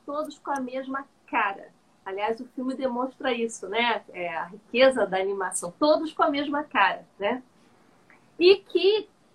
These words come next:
possuem, é, é, características e, e, e, e atitudes, né,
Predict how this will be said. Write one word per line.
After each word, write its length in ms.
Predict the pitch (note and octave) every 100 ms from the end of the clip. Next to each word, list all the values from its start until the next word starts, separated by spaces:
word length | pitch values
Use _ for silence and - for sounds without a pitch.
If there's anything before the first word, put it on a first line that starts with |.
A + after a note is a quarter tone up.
| _
possuem, 800 | D4+ D#4+ - C#4+ D4 E4+ D4 G#3+ -
é, 420 | G#3 G#3+ G#3 G3+ -
é, 120 | G3+
características 1300 | - C4+ C4+ - C4+ A#3 C4 D4+ D4+ - A3 G3+ F3+
e, 440 | G#3 G#3+ G#3 G3+ -
e, 280 | F#3+ G3+ G3
e, 680 | G3+ G3 F3+ G3 F#3+ F#3 F3+
e 60 |
atitudes, 1000 | G3+ - A#3 _ A#3+ C#4 D#4 F#3+ F3 D#3 F3
né, 380 | G3 B3 C4+